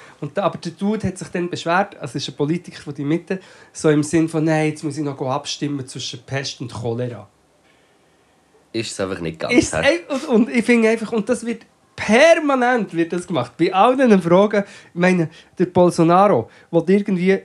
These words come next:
Speaker 1: den Regenwald abholzen, das ist eigentlich in allem noch das kleinere Übel, obwohl es ein sehr schlimmes Übel ist, will, ähm,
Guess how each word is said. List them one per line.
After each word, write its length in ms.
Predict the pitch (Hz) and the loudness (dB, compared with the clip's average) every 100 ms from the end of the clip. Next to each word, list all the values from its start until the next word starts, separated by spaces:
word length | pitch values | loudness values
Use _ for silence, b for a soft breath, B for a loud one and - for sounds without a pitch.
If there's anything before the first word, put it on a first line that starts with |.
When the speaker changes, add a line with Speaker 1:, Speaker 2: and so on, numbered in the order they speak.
| - | -2
Speaker 1:
den 120 | 147 | 2
Regenwald 560 | 160 190 208 190 202 | 4 2 2 2 2
abholzen, 480 | 202 180 180 185 - | 2 2 0 0 -4
das 160 | 165 - | -8 -4
ist 80 | 185 | 0
eigentlich 460 | 170 208 208 190 | 2 2 2 -2
in 160 | 196 156 | -2 -4
allem 400 | 170 165 196 175 | 4 6 6 4
noch 100 | 175 | 2
das 160 | 175 - | 0 -2
kleinere 400 | 180 202 196 196 | 0 2 4 4
Übel, 320 | 175 180 175 | 4 4 4
obwohl 380 | 156 143 156 165 | 4 4 2 2
es 180 | - | -6
ein 60 | - | -18
sehr 480 | - - - 160 165 | -18 -6 2 4 2
schlimmes 500 | - 165 156 151 - - | -2 -2 -2 -4 -12 -12
Übel 460 | 170 185 165 147 | 0 2 2 2
ist, 140 | 127 - B B B | 0 -4 B B B
will, 260 | - 151 147 - _ - | -4 0 0 -2 _ -10
ähm, 520 | 135 131 131 131 | -8 -8 -8 -10